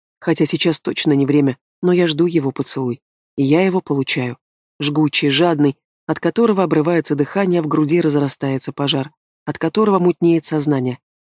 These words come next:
Сама беру инициативу, впервые хозяйничаю в его рту, а он разрешает. Я не умею целовать так, как он, страстно, собственнически,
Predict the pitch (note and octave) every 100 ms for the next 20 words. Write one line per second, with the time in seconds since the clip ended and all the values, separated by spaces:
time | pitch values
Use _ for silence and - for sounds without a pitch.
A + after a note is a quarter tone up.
0 | _ - - D#3+ D#3 D3 D3 - D#3 C#3+
1 | D3+ C3+ A3 G3+ - _ _ - A3 B3+
2 | - D#3 G3+ G3 F3 E3 D3 D3 D3 -
3 | A3 - _ - D3+ E3 E3 D#3 D#3+ E3
4 | D#3 C3 - _ _ _ _ _ _ _
5 | _ _ _ _ _ _ - F#3+ G3+ F#3+
6 | G3+ E3+ - D3 C#3+ - E3 - D3 -
7 | C#3 A#2+ _ _ - - D3 B2+ - C3
8 | _ - G3 F#3 - C#3+ C#3 - - C#3